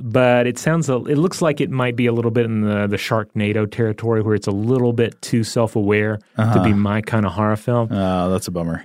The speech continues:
Speaker 1: But the, the better horror movie mascot, uh, for this episode would probably be, uh, uh, Tromy, the radioactive squirrel from nineteen ninety-one's Class of Nukem High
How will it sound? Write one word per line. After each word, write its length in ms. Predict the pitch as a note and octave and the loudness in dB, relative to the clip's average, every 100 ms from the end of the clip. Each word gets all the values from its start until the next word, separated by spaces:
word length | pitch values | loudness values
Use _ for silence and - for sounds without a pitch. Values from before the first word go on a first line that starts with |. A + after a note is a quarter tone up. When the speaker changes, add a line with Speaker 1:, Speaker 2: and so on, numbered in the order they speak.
| - | -2
Speaker 1:
But 240 | A2+ C3+ | 0 2
the, 120 | D3 | 2
the 140 | C3+ A#2+ | 2 2
better 360 | G#2+ F3 C4 | 4 4 4
horror 300 | C#3+ A#2 G#2+ | 2 2 2
movie 260 | G#2+ G#2+ G#2 | 2 0 0
mascot, 720 | G2+ G#2 G2 - G#2+ G2 G2 A2+ | 0 0 -2 0 2 2 -2 -4
uh, 140 | G2+ | -4
for 200 | G2 A2 | -2 -2
this 180 | G#2 G#2 | 0 0
episode 400 | G#2+ G2+ G2 G2+ | 0 -2 -2 0
would 140 | G2+ F#2+ | 0 0
probably 420 | C3+ B2+ B2 A2+ | 0 2 2 -2
be, 520 | G2 A#2 A2 G#2+ G#2 | 0 0 2 0 -2
uh, 60 | G2+ | -2
uh, 600 | G2+ F#2+ F#2+ - G2 F#2 | -2 -4 -6 -8 -8 -6
Tromy, 600 | - F3 G3+ A#2 F2+ F2 | 0 2 2 0 -2 -2
the 80 | |
radioactive 680 | G#2+ A2+ A#2 A2 A2 - G2 | 2 2 2 0 -2 -4 -6
squirrel 460 | - - A#2+ A#2 G#2+ | -4 0 2 2 0
from 180 | G#2+ | 0
nineteen 360 | G#2+ A2+ A2 A#2 | 0 0 -2 -2
ninety-one's 480 | A2+ G#2+ G#2 G#2+ G2 | 0 2 2 0 -2
Class 520 | - A#2 A2+ A#2+ A#2 | -4 0 2 0 0
of 100 | G2+ | -2
Nukem 400 | G#2 A2 A2+ G#2 | 0 0 2 0
High 280 | G2+ G#2+ | 2 2